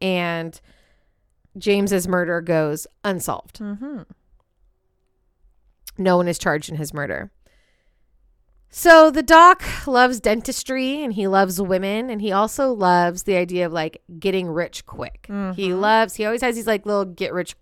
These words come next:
Speaker 1: quick schemes.
Speaker 2: Okay.
Speaker 1: So five years after the James's, that guy's murder,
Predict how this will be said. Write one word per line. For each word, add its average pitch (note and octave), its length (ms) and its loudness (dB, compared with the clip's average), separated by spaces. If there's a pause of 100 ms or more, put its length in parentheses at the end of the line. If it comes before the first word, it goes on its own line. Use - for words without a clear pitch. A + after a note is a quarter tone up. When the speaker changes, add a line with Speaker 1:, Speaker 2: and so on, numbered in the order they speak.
(160)
Speaker 1:
quick - 220 -10
schemes. - 500 -14
Speaker 2:
Okay. A#3 180 -6 (640)
Speaker 1:
So A3+ 200 2
five C#4+ 360 4
years D4+ 260 2
after A#3+ 800 2 (220)
the G#3+ 180 -2
James's, G#3 880 -2 (120)
that G3 220 0
guy's G3+ 220 -2
murder, D#3+ 440 -2